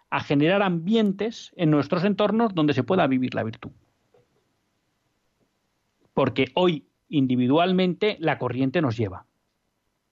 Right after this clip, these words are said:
Y lo que necesita la gente es entornos, entornos seguros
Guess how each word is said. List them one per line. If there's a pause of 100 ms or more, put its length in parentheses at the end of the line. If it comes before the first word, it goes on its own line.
(1080)
Y
lo
que
necesita
la
gente
es
entornos, (2500)
entornos
seguros